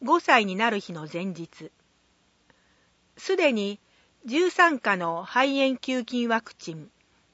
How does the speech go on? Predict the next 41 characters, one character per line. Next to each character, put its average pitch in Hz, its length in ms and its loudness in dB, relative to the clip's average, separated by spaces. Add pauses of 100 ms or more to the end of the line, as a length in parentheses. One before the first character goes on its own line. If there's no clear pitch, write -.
(120)
プ 233 120 -2
レ 294 140 4
ベ 226 160 4
ナ 143 300 -10 (380)
ー 269 40 -14
で 247 240 -2 (220)
接 330 220 0 (120)
種 240 100 4
を 214 60 4
始 208 240 -2
め 262 140 2
て 254 100 2
い 240 80 2
る 226 100 0
人 208 280 -4
は、 160 200 -6 (500)
原 302 200 8
則 - 280 2
と 269 120 4
し - 160 -6
て 226 260 -4 (440)
同 311 300 4
一 320 240 2
の 302 120 4
ワ 311 140 6
ク - 100 -14
チ 220 200 -8
ン 190 100 -8
で 185 240 -2
接 277 260 -2
種 214 140 -8
す - 100 -6
る 196 120 -4
こ 196 100 -4
と 196 140 -6
と 165 100 -6
し - 120 -14
て 165 100 -12
い 143 140 -12
ま 135 140 -16
す。 - 60 -20